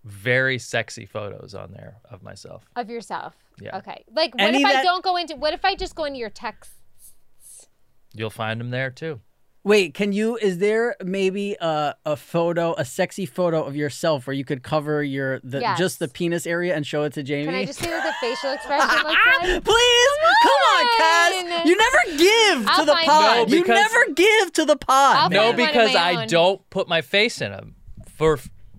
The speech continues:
Speaker 1: in case they get leaked, there's always plausible deniability.
Speaker 3: You don't have, so there's not
Speaker 1: If Jamie wants to see one, I don't mind. I'll show her one.
Speaker 3: Jamie Lee.
Speaker 2: I'll show, I wanna see it.
Speaker 3: Yes!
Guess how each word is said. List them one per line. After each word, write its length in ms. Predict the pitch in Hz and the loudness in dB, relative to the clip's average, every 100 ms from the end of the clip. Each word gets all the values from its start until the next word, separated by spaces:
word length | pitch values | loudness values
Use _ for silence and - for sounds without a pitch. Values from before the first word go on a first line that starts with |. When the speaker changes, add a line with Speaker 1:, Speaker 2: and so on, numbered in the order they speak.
| 160 - | -16 -14
Speaker 1:
in 160 | 170 143 | -10 -8
case 280 | - 165 - | -4 -4 -4
they 100 | 156 | -2
get 160 | 151 | -2
leaked, 300 | 147 190 143 | 0 -2 -2
there's 160 | 135 123 | -6 -2
always 300 | 127 131 127 | 0 0 -2
plausible 480 | - 135 131 123 127 | -4 -4 -4 -6 -10
deniability. 760 | 131 131 131 117 156 98 - - - - - - - _ - _ _ | -6 -4 -2 -4 -6 -6 -12 -20 -20 -20 -20 -20 -20 _ -20 _ _
Speaker 3:
You 180 | 156 180 | -4 -2
don't 140 | 233 | 0
have, 260 | 220 214 185 | 0 -2 -4
so 120 | 208 | -2
there's 220 | 202 202 | 0 0
not 320 | 208 214 214 202 | 0 0 0 0
Speaker 1:
If 180 | 175 - | -4 -2
Jamie 280 | 170 190 277 | -2 0 0
wants 360 | 233 240 240 - | 0 0 -2 -8
to 100 | 214 | -10
see 320 | - 202 226 | -8 -6 -2
one, 360 | 233 254 269 - | 0 0 0 -4
I 120 | 147 | -2
don't 180 | 170 196 | 0 0
mind. 380 | 165 180 175 135 | 0 0 0 0
I'll 160 | 131 139 | 0 -2
show 260 | - 135 | 0 0
her 120 | 127 104 | 0 -4
one. 320 | 104 104 120 _ _ _ _ _ | -8 -14 -20 _ _ _ _ _
Speaker 3:
Jamie 340 | 185 226 233 233 | 2 4 4 4
Lee. 180 | 226 196 | 4 4
Speaker 2:
I'll 100 | 160 | 2
show, 140 | 151 | -4
I 180 | 220 214 | -8 -8
wanna 180 | 196 190 | -10 -14
see 160 | 202 | -14
it. 120 | 202 - _ _ 539 554 | -16 -18 _ _ -14 0
Speaker 3:
Yes! 680 | 571 587 - 480 359 277 | 2 4 2 2 2 0